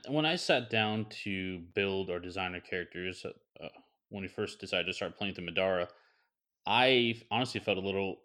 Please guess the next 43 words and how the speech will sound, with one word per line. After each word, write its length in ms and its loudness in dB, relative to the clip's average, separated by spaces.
overwhelmed 500 -2
just 120 -12
because 180 -8
there's 160 -14
so 240 0
many 100 -2
possibilities 560 -2
where 280 -4
I, 140 2
when 140 2
I 100 6
build 580 2
or 220 -4
construct 380 -2
a 40 -8
deck 380 0
in 180 -10
something 240 -10
like 220 -4
Lord 200 4
of 60 2
the 100 2
Rings 560 0
or 300 -6
Marvel 240 -2
Champions, 540 -4
I 120 4
have 100 6
a 140 2
huge 360 -4
problem 420 2
where 280 0
I'm 60 0
like, 160 4
"Oh 120 -4
yeah, 380 0
I'm 100 0
gonna 120 4
use 400 2
this 200 2
character 720 6
with 280 2
these 580 -2